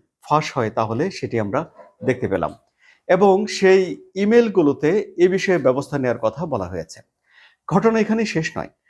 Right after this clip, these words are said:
তার যে বিরোধী দলে যারা রয়েছেন, বিরোধী দলের একজন এমপি, তিনিও নারী, তিনিও বলেছেন যে তারও এই কলা বিষয়ক একটা ভীতি রয়েছে এবং তিনি তার, তার প্রতি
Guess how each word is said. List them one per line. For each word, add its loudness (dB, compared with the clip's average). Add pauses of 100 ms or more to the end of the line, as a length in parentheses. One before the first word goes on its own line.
(300)
তার 4
যে 4
বিরোধী 4
দলে 0
যারা 0
রয়েছেন, -6
বিরোধী -4
দলের 0
একজন -4
এমপি, -4 (680)
তিনিও 6
নারী, 2 (320)
তিনিও 4
বলেছেন 0 (280)
যে -2
তারও 2 (140)
এই 0 (240)
কলা 4
বিষয়ক -2
একটা -6
ভীতি -6
রয়েছে 0 (400)
এবং 2
তিনি 4
তার, 2
তার 0
প্রতি -4